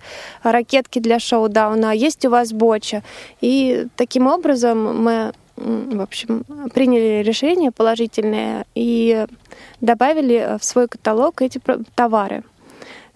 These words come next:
Так что сейчас, э, на сайте smartaid точка ру можно увидеть и эти товары в том числе.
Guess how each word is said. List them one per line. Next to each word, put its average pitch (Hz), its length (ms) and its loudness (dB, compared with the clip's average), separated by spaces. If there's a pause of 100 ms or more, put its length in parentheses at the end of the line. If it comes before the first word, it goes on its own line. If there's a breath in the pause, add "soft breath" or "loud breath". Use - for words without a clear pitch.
Так 226 120 0
что - 180 -2
сейчас, - 440 0
э, 233 180 0
на 226 340 0
сайте 220 380 -2
smartaid 240 500 0
точка 240 340 -2
ру 381 180 2
можно 277 520 2
увидеть 254 560 -2
и 247 400 0
эти 269 140 -6
товары 254 360 0
в - 60 -10
том 254 180 -2
числе. 214 560 -4